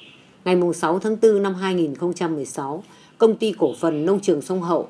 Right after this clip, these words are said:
làm lễ động thổ nhà máy đóng hộp rau củ quả Sông Hậu tại thị xã Bình Minh, tỉnh Vĩnh Long,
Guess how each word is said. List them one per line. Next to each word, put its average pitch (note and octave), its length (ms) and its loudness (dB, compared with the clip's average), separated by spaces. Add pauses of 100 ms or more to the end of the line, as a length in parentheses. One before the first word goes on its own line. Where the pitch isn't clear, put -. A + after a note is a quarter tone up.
(340)
làm E3+ 260 4
lễ E3+ 180 2
động G3+ 260 0
thổ C3 320 -4 (120)
nhà D#3 200 0
máy D3+ 260 -2
đóng F#3+ 280 0
hộp F3+ 200 -2 (520)
rau G#3+ 300 6
củ E3+ 300 -2
quả B2+ 260 -4
Sông F#3+ 260 0
Hậu F3 240 -4 (480)
tại G3+ 280 2
thị F#3 100 -2
xã F#3+ 240 0
Bình F#3 280 0
Minh, F#3+ 320 2
tỉnh C#3 240 2
Vĩnh F#3+ 240 0
Long, G3 220 0